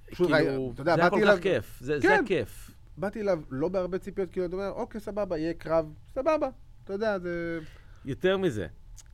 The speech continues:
Speaker 2: בד-, בדרך כלל אני, אני בהאבקות נהנה כשהקהל נהנה.
Speaker 1: כן.
Speaker 2: ואם הקהל נהנה ממש,
Speaker 1: אתה לא
Speaker 2: ואתה
Speaker 1: יכול שלא
Speaker 2: ר-,
Speaker 1: להישאב
Speaker 2: אתה לא יכול
Speaker 1: פנימה.
Speaker 2: שלא להישאב פנימה, בדיוק.
Speaker 1: אתה לא יכול.
Speaker 2: ואתה רואה את הקהל שמה, נהנה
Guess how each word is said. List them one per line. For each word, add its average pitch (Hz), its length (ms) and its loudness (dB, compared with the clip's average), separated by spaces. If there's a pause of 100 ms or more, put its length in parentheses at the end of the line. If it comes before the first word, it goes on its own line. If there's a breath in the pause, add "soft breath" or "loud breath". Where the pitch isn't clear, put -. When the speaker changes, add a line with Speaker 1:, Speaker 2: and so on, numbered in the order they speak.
(140)
Speaker 2:
בד-, 127 260 -4
בדרך 170 220 2
כלל 190 140 4
אני, 131 200 0
אני 117 280 -4
בהאבקות 123 480 -6
נהנה 92 400 -6 (220)
כשהקהל 90 540 -8
נהנה. 69 340 -12 (800 soft breath)
Speaker 1:
כן. - 200 -12
Speaker 2:
ואם 107 300 -2
הקהל 131 420 -4
נהנה 101 400 -4
ממש, 90 760 -8 (460 soft breath)
Speaker 1:
אתה 110 100 -10
לא 135 40 -4
Speaker 2:
ואתה 160 80 -4
Speaker 1:
יכול 165 160 -2
שלא 147 120 -2
Speaker 2:
ר-, 143 60 -2
Speaker 1:
להישאב 147 280 -2
Speaker 2:
אתה 113 100 -2
לא 139 100 2
יכול 156 100 2
Speaker 1:
פנימה. 180 120 2
Speaker 2:
שלא 139 220 2
להישאב 110 300 -2
פנימה, 90 240 -8
בדיוק. 87 440 -6 (200 soft breath)
Speaker 1:
אתה 110 80 -12
לא 139 60 0
יכול. 117 120 0
Speaker 2:
ואתה 120 140 0
רואה 123 200 4
את 190 100 -2
הקהל 117 420 0
שמה, 147 460 -2 (540 soft breath)
נהנה 143 580 -2